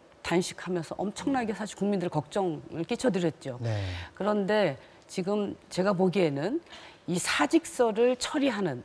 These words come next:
Speaker 1: <clears throat> 처리하는데 지금 자유한국당이 이제 참여를 안 하려고 한 거 아닙니까? 그런데 저희 그 다른 지금 그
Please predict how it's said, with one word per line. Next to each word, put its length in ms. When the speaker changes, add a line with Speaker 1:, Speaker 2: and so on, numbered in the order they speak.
Speaker 1:
<clears throat> 840
처리하는데 720
지금 260
자유한국당이 760
이제 120
참여를 580
안 180
하려고 340
한 140
거 80
아닙니까? 580
그런데 480
저희 600
그 380
다른 460
지금 280
그 340